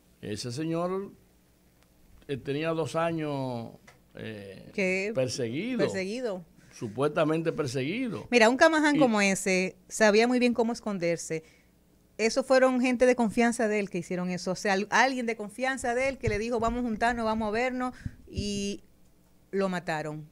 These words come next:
Speaker 2: Porque dos años ocultándosele a toda la red de inteligencia del
Speaker 1: Pero a él lo
Speaker 2: país.
Speaker 1: estaban persiguiendo, él lo persiguieron, eh, para matarlo.
Speaker 2: Sí,
Speaker 1: Eso fue.
Speaker 2: totalmente.
Speaker 1: Y la policía estaba cerca,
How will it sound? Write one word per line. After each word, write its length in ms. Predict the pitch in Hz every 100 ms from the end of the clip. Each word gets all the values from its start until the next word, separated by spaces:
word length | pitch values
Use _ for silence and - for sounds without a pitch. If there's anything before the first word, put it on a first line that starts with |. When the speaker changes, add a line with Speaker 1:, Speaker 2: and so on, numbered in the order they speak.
| -
Speaker 2:
Porque 240 | 202 208 208
dos 220 | 240 285
años 480 | 277 269 269 - -
ocultándosele 640 | 214 220 190 226 254 254 226
a 100 | 214
toda 220 | 226 247
la 120 | 226
red 180 | 214 214
de 80 | 214
inteligencia 540 | 202 202 202 196 -
del 80 | 180
Speaker 1:
Pero 140 | 160
a 20 | 147
él 60 |
lo 60 | 160
Speaker 2:
país. 80 | 190
Speaker 1:
estaban 300 | 196 190 185
persiguiendo, 580 | 185 170 165 170 147
él 80 | 156
lo 160 | 175 175
persiguieron, 840 | 185 156 139 180 180 139 113 101 76 92
eh, 400 | 107 98 98 95 98 -
para 180 | - 120
matarlo. 600 | 117 104 131 123 92 87
Speaker 2:
Sí, 280 | 101 160 156 104
Speaker 1:
Eso 240 | 107 120
fue. 420 | 120 123 120 113 -
Speaker 2:
totalmente. 360 | 156 - 131
Speaker 1:
Y 20 |
la 140 | 180 175
policía 400 | 185 156 135 170
estaba 320 | 175 175 160
cerca, 640 | 175 214 185 160 170 -